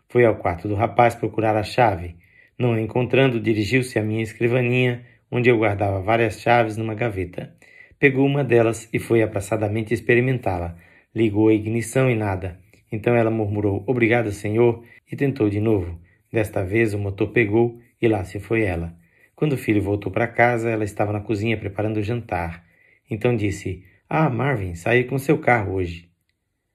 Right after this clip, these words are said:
"Não, mamãe, não saiu não." "Mas não se preocupe", ela disse, "não houve nenhum problema. Ele funcionou muito bem e eu cheguei bem em casa." "Mas, mamãe,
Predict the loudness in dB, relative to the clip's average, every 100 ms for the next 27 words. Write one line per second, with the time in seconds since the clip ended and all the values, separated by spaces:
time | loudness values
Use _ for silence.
0 | -6 -2 0 2 0 -2 -6 -10 _ _
1 | -6 -2 2 4 4 4 0 -2 -10 _
2 | _ _ _ _ _ -2 0 0 -4 0
3 | 0 0 -2 0 0 0 -2 -6 -8 -10
4 | -12 -14 _ _ -2 2 2 2 2 2
5 | 0 2 2 0 -2 -10 -20 _ -4 -2
6 | -4 0 2 2 2 0 2 2 2 -6
7 | _ 2 2 0 2 2 4 4 0 -4
8 | -4 -6 -12 -18 _ _ _ _ _ _
9 | _ _ _ -2 -2 -4 -2 2 2 2
10 | -2